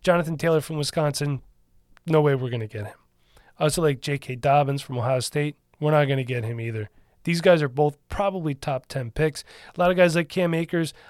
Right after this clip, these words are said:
I'm not as high on him. Um, another guy, and I didn't write him down here. I should have. I think he's a, his skill set's a little similar to Miles Sanders, too. This Keyshawn Vaughn from Vanderbilt. He's, he's a little bit of a harder runner, though.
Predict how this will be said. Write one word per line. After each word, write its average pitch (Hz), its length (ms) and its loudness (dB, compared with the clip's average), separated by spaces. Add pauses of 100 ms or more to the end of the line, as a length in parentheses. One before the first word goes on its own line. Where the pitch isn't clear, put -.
(120)
I'm 226 200 2
not 226 200 2
as 190 140 -2
high 196 200 4
on 180 140 2
him. 185 260 2 (260)
Um, 147 200 0
another 185 200 0
guy, 196 180 0
and 185 120 2
I 175 60 2
didn't 226 220 -2
write 170 120 4
him 143 100 0
down 139 220 0
here. 131 140 -2
I 117 40 -4
should 160 220 -2
have. 139 180 0 (300)
I 139 100 -2
think 170 240 -2
he's 175 200 -2
a, 147 240 -2
his 180 180 -4
skill 277 220 -4
set's 208 260 -2
a 156 60 -4
little 147 240 0
similar 139 320 -2
to 120 80 -4
Miles 123 260 -2
Sanders, 127 320 -6
too. 156 140 -4
This 135 160 -4
Keyshawn 170 440 -2
Vaughn 135 280 -2
from 117 200 -14
Vanderbilt. 123 560 -4 (1000)
He's, 190 160 -2
he's 175 240 -2
a 190 40 -2
little 208 140 6
bit 170 140 2
of 147 100 0
a 139 60 2
harder 139 340 0
runner, 117 340 -6
though. 101 240 -8